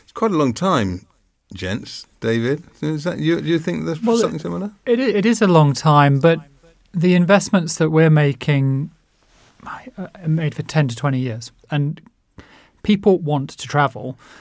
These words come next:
Speaker 2: That whole move towards experiences over stuff, if that's the right phrase, is one of those trends that is sort of one of the big picture consumer trends that ha-, that is there. That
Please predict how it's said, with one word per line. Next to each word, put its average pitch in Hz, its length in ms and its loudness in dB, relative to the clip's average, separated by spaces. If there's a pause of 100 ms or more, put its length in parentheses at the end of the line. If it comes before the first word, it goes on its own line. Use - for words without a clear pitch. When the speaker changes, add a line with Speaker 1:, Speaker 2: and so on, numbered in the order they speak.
(280)
Speaker 2:
That 165 200 2
whole 180 380 2
move 160 540 6
towards 135 600 -2
experiences 127 1160 0
over 123 420 -4 (400)
stuff, - 580 -6 (160)
if - 120 -18
that's - 240 -8
the 120 100 -8
right 117 240 -6 (400)
phrase, 139 560 0 (880)
is 160 200 2
one 180 180 4
of 165 80 2
those 156 220 4
trends 147 420 2
that 151 120 -4
is 139 140 -4
sort 139 180 -2
of 123 100 -8
one 147 100 0
of 131 60 -2
the 131 80 -6
big 127 320 -2
picture 131 500 -6 (640)
consumer 127 420 -4
trends 123 300 -2
that - 80 -8
ha-, - 180 -10
that 143 140 -2
is 131 140 -2
there. 123 360 0 (560)
That 165 340 4